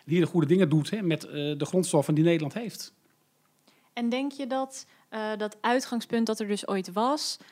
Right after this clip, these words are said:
Speaker 2: helemaal gaat veranderen bij iedereen? Dus niet alleen bij de gemeente Almere, maar dat alle afvalverwerkers eigenlijk zo moeten denken?
Speaker 1: Ja, we zullen wel moeten. Wat dat betreft zijn ook gewoon de doelstellingen, hè, die wij als overheden hebben, die liegen er ook niet om.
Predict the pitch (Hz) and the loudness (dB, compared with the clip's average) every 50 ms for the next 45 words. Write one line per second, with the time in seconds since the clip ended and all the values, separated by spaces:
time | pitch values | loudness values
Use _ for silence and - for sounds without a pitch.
0 | _ _ _ _ - 226 254 269 262 247 233 226 - - 226 220 - - 208 208 | _ _ _ _ -2 0 0 2 2 0 0 -2 -2 -2 -4 -4 -2 -4 -2 0
1 | 208 202 202 190 180 180 190 247 285 _ _ _ - 190 202 - - - 220 202 | 0 0 0 -2 -4 -4 -6 -8 -10 _ _ _ -6 -6 -6 -4 -4 -6 -6 -4
2 | 214 196 190 190 180 190 226 254 240 208 180 - 202 202 - 190 185 185 175 175 | -2 -2 -2 -2 -2 -2 -4 -4 -4 -4 -2 -2 -2 -2 -2 -2 -2 -2 -4 -4
3 | 175 175 170 170 175 - 180 175 175 170 180 170 170 170 180 202 202 185 165 160 | -2 -4 -4 -4 -6 -8 -8 -8 -8 -6 -6 -6 -6 -6 -6 -6 -6 -6 -8 -8
4 | 165 170 - _ _ _ _ _ _ _ _ _ - 175 - - _ _ - 214 | -10 -12 -16 _ _ _ _ _ _ _ _ _ -10 -10 -10 -10 _ _ 0 0
5 | 208 190 180 170 170 170 170 170 - - - _ _ _ - 185 - - 185 175 | 2 2 0 -2 -2 -4 -4 -8 -12 -20 -20 _ _ _ -14 -12 -10 -10 -10 -10
6 | - 180 165 175 165 165 - 185 - - 175 165 - 175 165 165 - 156 180 170 | -8 -8 -6 -6 -6 -8 -10 -14 -12 -12 -12 -12 -10 -12 -12 -12 -10 -8 -8 -6
7 | 170 170 165 165 - 180 170 165 165 170 - 226 262 - - - - - - - | -6 -8 -8 -10 -10 -12 -10 -10 -12 -12 -12 -14 -16 -16 -18 -20 -20 -20 -6 -2
8 | 143 135 135 151 151 - 175 151 135 139 160 208 - 147 127 - 190 - 147 139 | 0 0 2 2 2 2 2 4 6 6 6 6 6 4 2 2 0 -2 -2 -2
9 | 139 - 147 - 147 131 123 - - 147 139 139 135 139 127 139 151 180 - - | -2 -4 -4 -4 -4 -4 -4 -2 0 0 2 2 0 -2 -2 -2 -2 -2 0 4
10 | - 190 175 175 170 170 233 247 208 202 160 175 156 135 - - 156 160 160 170 | 6 6 8 8 6 6 4 2 -2 -2 -2 0 -2 -2 0 4 6 6 6 8
11 | 160 165 160 151 143 160 160 151 214 208 185 156 165 160 160 143 123 147 185 - | 6 6 6 6 6 6 6 6 4 2 2 2 4 4 2 2 2 0 -2 -2
12 | 240 220 196 190 175 175 180 180 175 | -2 0 4 6 6 6 6 4 0